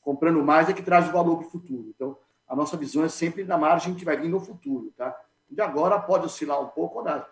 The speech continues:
É lógico que começou o trimestre, o ano com um trimestre bom, é sempre divertido, é sempre gostoso, né? Mas não quer dizer que também ter, não teremos que gastar mais dinheiro em algum momento do trimestre. Estou aqui pra fazer isso, tá?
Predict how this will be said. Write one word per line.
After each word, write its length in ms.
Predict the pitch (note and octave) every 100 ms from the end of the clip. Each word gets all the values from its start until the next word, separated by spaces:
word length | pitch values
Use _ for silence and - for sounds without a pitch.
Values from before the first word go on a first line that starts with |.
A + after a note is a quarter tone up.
| _ _
É 60 | G#3
lógico 380 | E3 D3+ -
que 140 | F3+ -
começou 540 | F3+ E3+ D3 - E3
o 40 | E3+
trimestre, 680 | D#3+ D3 C#3+ C3 - C3+ - _ _
o 140 | D3
ano 220 | D#3 C#3
com 80 | C#3
um 40 | C#3+
trimestre 440 | E3 D3+ D#3 G#3
bom, 360 | D#3 F3 G3+ - _
é 80 | -
sempre 320 | - F#3+ F#3
divertido, 540 | F#3+ G#3+ - E3 D3+ B2
é 20 |
sempre 220 | - D#3
gostoso, 500 | F#3+ - D3+ B2+ A2+
né? 140 | B2+ - _ _ -
Mas 140 | B2+
não 80 | D3
quer 160 | D#3+
dizer 240 | D#3 - D#3+
que 80 | E3
também 240 | D3+ D#3+
ter, 320 | - D#3 C#3+ - _ -
não 100 | D#3+
teremos 540 | E3+ D#3 F3+ F#3+ - - - - _
que 100 | -
gastar 400 | E3 - E3 C#3+
mais 260 | D#3 G3 F#3
dinheiro 320 | E3+ F3+ F#3
em 40 |
algum 100 | E3+
momento 400 | F3+ D3+ E3 E3+
do 60 | D#3+
trimestre. 460 | D3 C#3+ F3+ F3
Estou 200 | - F#3
aqui 160 | G#3 -
pra 140 | F#3+
fazer 260 | G3 E3+ -
isso, 260 | D3 - -
tá? 180 | C3 C3+